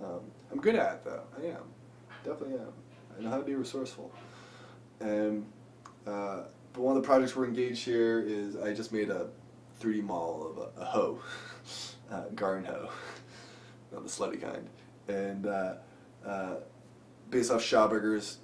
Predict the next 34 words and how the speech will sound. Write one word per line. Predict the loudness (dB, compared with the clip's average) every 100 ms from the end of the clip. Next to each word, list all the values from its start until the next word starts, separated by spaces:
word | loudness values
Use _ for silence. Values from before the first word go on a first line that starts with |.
| -8
concept | -2 0 0 -6
of | -6
using | -8 -8
copper | -4 -4 -4
tools, | -2 6 6 8 2 -2 -10 -14 -12
and, | -4 -2 -2 -4 -8 -8
uh, | -4 -2 -2 -2 -4 -4 -8 -4
we'll | -2
get | 0 -2 -4
the | -2 -2 -2 -6 -12 -20 -18
three | -2 0
D | 2
model | 0 -2
printed, | -4 0 0 2 2 0 -2 -14 -12
and | -8
then, | -8 -8 -12 -20 -20 -16
uh, | -8 -6
make | -6 -6
a | -6
mold | 0 2 2
of | 2
it, | 4 4 2 -10 -10
and | -10
then | -10
cast | -4 -2 -2 -4
it |
with | -10
the | -10
induction | -8 -8 -8 -10
here | -6 -4
to | -6 -10
make | -14
bronze. | -2 0 0 -4 -10 -14 -18 -20 -20 -20 -20 -20 -20 -12
Um, | -8 -6 -6